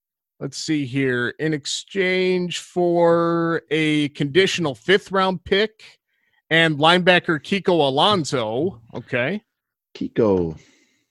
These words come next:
Speaker 1: I like, uh, both Quan Alexander and Kiko Alonso. I actually, with the state of the Eagles linebacker room right now, I, I miss you, Kiko.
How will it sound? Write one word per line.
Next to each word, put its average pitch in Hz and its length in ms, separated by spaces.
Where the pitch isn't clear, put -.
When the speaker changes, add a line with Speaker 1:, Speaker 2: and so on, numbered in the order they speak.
Speaker 1:
I 170 140
like, 190 340
uh, 160 140
both 160 300
Quan 160 320
Alexander 151 680
and 143 100
Kiko 143 360
Alonso. 139 680
I 139 160
actually, 143 520
with 143 160
the 143 220
state 165 460
of 165 80
the 151 120
Eagles 165 480
linebacker 165 680
room 180 240
right 170 180
now, 196 340
I, 190 120
I 147 140
miss 196 280
you, 156 80
Kiko. 160 520